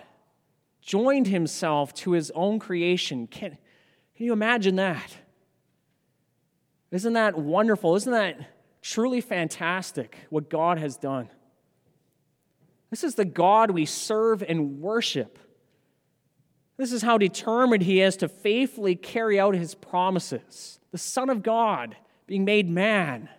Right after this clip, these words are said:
This is how far God is willing to go to save us.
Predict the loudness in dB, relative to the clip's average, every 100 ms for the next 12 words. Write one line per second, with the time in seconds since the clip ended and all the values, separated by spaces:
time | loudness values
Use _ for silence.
0 | _ _ _ _ _ _ _ _ _ _
1 | _ _ _ _ -4 -2 2 2 2 2
2 | 4 2 0 2 4 4 0 -12 -20 _
3 | _ _ _ _ -12 -8 -2 0 2 0
4 | -2 -6 -4 0 2 0 -6 -18 _ _
5 | _ _ _ _ -18 -2 0 0 0 -2
6 | -4 -12 -18 -20